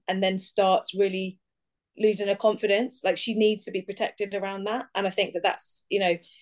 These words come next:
it was really lovely. She got player of the match and her response was awesome. Um, but I just would, I don't want the weight of the game to go onto her yet, and the weight of Wales, because, um, I mean, she's got big old shoulders, <laughs> she, but you can tell those types of players, you know,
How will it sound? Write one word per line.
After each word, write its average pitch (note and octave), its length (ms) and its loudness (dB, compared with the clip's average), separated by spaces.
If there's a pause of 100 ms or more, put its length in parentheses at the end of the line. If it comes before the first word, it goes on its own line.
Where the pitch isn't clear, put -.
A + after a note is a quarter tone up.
(200)
it G#3+ 60 6
was A3 140 4
really A#3+ 220 8
lovely. G#3+ 280 4
She - 120 -6
got - 140 -2
player G#3 180 2
of G3 80 2
the G3+ 80 -6
match G3+ 280 -6
and F#3+ 80 -8
her F3+ 60 -4
response F#3+ 420 -2
was F#3 140 -8
awesome. F#3 540 -2 (180)
Um, E3+ 340 -4
but F#3+ 80 -2
I F#3+ 80 4
just F#3 280 -8
would, G3 180 2
I F#3+ 200 2
don't G3 200 4
want G3 160 -2
the F3 80 -6
weight F3+ 320 0
of D#3+ 100 -4
the F3 60 -4
game F3 320 0
to - 80 -18
go F3 160 4
onto F3 240 -6
her E3 80 2
yet, E3+ 180 0
and E3 100 -6
the E3+ 60 -6
weight E3+ 220 2
of D#3+ 100 -10
Wales, D#3+ 340 -2
because, F3+ 360 0 (400)
um, E3+ 420 2 (160)
I F#3+ 40 0
mean, G3 80 2
she's - 100 -2
got A#3 100 6
big G#3+ 140 6
old F#3+ 160 6
shoulders, F#3 480 2
<laughs> - 40 -20
she, A3 160 -4 (300)
but A3+ 420 4 (280)
you A3+ 160 0
can B3 160 2
tell A#3+ 240 6
those G#3+ 160 0
types F#3+ 240 -6
of - 80 -20
players, G3 260 -2
you G3+ 140 -2
know, F#3 120 -6